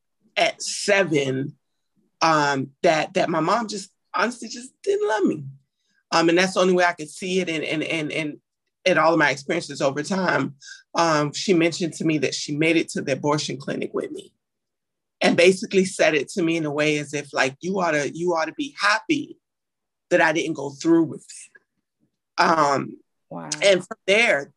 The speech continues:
Speaker 1: I still remember the moment. I still remember the car she drove. I still remember where we were.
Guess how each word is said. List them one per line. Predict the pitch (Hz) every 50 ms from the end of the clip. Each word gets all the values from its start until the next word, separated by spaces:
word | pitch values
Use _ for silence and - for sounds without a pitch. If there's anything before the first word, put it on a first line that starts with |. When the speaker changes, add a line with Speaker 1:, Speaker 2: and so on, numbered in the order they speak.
| _ -
Speaker 1:
I | 220 208 214
still | 208 - - - 214 202
remember | 214 214 202 196 190 190 185
the | 165 160
moment. | 151 151 151 156 160 180 190 208 -
I | - 160
still | - - - 165
remember | 151 165 160 151 147
the | 147 143
car | - - 139 143 151
she | - - - 196 170
drove. | 160 175 165 151 160 170 185 180
I | 175 -
still | - - - 165 156 160
remember | 151 156 151 147 156 156
where | 147 147 143 135
we | 143 143 135
were. | 131 - - 123 139 156 165 170 180 190